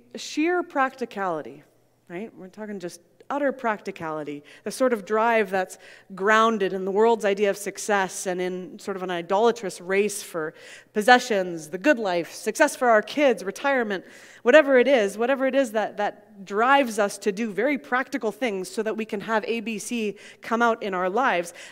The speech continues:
that will never actually offer us hope or release us from this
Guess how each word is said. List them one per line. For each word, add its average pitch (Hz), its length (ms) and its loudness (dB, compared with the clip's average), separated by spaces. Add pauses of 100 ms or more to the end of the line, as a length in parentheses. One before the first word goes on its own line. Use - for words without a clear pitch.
that 262 280 6
will 320 160 4
never 262 680 4
actually 240 600 -2
offer 262 380 -2
us 190 180 -4
hope - 360 -6 (1600)
or 214 120 2
release 240 460 4
us 214 180 0
from 220 280 -4
this 208 220 -4